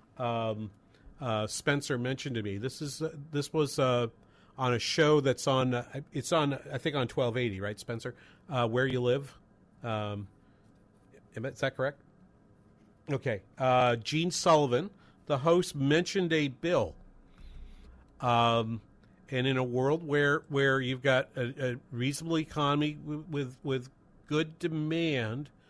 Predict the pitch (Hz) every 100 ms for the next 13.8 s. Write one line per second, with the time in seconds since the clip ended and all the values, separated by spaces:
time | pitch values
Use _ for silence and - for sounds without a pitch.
0 | _ _ _ _ _ _ _ - 127 143
1 | 165 165 - 165 - 151 151 147 - 143
2 | 135 131 113 135 143 147 131 127 123 -
3 | 135 147 - 151 127 120 127 143 151 -
4 | - 98 82 - - - _ _ - _
5 | 143 131 127 127 139 143 151 135 131 117
6 | 123 127 135 143 143 131 117 117 117 -
7 | - 117 117 - 87 - - - - -
8 | - 117 - 147 131 123 127 147 131 120
9 | 120 123 - 143 139 - - - 160 170
10 | 127 117 196 - _ - _ _ - 135
11 | 127 - - - 147 117 110 - 147 151
12 | 151 139 139 - 113 143 147 123 - 143
13 | 131 120 131 131 - 123 120